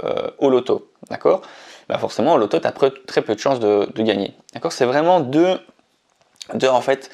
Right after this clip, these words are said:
deux, euh, deux statistiques un peu complètement opposées. Et il existe tellement d'autres choses dans lesquelles tu es un petit peu entre les deux.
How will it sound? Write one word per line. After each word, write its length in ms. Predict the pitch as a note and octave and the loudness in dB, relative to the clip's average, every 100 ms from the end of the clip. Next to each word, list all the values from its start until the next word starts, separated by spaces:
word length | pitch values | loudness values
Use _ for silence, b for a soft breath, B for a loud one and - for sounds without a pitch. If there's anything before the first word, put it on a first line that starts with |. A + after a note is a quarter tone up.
| B B _ | B B _
deux, 100 | B2+ | 0
euh, 600 | D3+ D3 A2 G#2 G#2 G#2 A2 - - - - - - _ _ _ _ - | 4 4 6 6 4 2 -4 -8 -14 -18 -20 -20 -20 _ _ _ _ -10
deux 240 | G#2 A#2 | -2 0
statistiques 480 | B2 C#3 B2 - - | 2 0 0 -4 0
un 100 | A2+ | 0
peu 120 | - | 0
complètement 760 | D#3 - E3 C3+ - D3+ D#3+ - - | -2 -2 0 -2 0 2 2 0 -2
opposées. 580 | D#3 D3 A#2+ G#2+ G#2 B B B B B - | -2 0 0 0 -2 B B B B B -4
Et 460 | - G3 A3 G#3+ - - | 0 2 2 0 -2 -2
il 80 | C3+ | -2
existe 440 | B2 C3+ - - - _ | 0 -2 -6 -12 -20 _
tellement 460 | E3 E3+ D#3+ D3+ C#3 | 2 4 4 4 4
d'autres 240 | A#2 A2+ | 2 -2
choses 260 | - E3+ D#3 | 2 2 4
dans 100 | G#2+ | 2
lesquelles 380 | A2+ - D#3+ D#3+ | 2 2 0 0
tu 120 | - | -2
es 20 | |
un 80 | G#2 | -2
petit 220 | - G3 | -2 -4
peu 200 | - F3+ - | 0 0 2
entre 320 | B2+ - A#2+ | 0 0 -2
les 120 | G2+ | 0
deux. 300 | A2+ D3+ | 0 -2